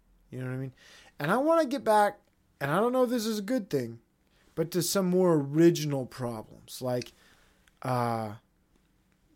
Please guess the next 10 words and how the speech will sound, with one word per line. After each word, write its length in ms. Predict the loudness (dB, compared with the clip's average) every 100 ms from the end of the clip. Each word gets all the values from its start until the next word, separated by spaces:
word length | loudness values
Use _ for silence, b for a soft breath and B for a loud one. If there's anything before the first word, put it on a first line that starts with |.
| _ _
if 180 | -6 0
we're 180 | 0 2
doing 460 | 2 0 0 -6 -8
Maslow's 680 | -4 0 0 2 2 2 0
hierarchy, 600 | -2 0 0 -2 -4 -6
maybe, 280 | -6 -6 -4
like, 200 | -4 -6
food, 360 | -6 -2 -2 -2
shelter, 580 | -2 -4 -4 -6 -6
like, 200 | -4 -6